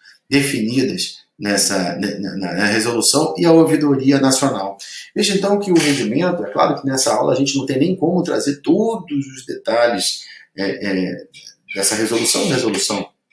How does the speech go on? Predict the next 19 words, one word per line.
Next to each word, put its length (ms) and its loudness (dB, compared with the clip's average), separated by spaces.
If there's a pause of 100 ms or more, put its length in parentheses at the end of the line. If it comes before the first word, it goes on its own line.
(760)
extensa, 500 0 (600)
é, 480 -2
e 260 -6
também 320 0 (260)
vale 240 4
a 40 6
leitura 480 4
para 180 -2
conhecer 720 -2 (320)
como 240 4
funcionam 420 -2
os 140 -2
processos 500 -2
e 40 -10
procedimentos, 720 -2 (420)
é, 280 -4
do 120 -6
Conselho 320 -2
Nacional 540 0